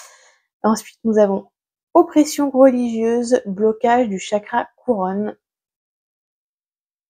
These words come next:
Magie noire, blocage du chakra du troisième œil.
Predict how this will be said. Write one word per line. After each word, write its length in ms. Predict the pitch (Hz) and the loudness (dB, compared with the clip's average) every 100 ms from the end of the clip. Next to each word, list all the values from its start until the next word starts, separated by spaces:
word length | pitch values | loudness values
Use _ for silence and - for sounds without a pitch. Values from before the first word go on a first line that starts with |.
| _ _ - - _ _ _ | _ _ -20 -20 _ _ _
Magie 480 | 202 233 269 247 254 | 2 4 4 4 2
noire, 340 | 247 240 220 | 2 0 -2
blocage 680 | 196 214 220 220 214 202 - - | -2 -4 -2 -2 -2 -2 -10 -14
du 260 | 180 - | -20 -16
chakra 380 | - 226 - 214 | -10 -10 -4 -4
du 120 | 185 | -4
troisième 520 | - - 247 220 202 | -8 -2 0 0 -2
œil. 400 | 180 180 190 196 | -2 -2 -2 -6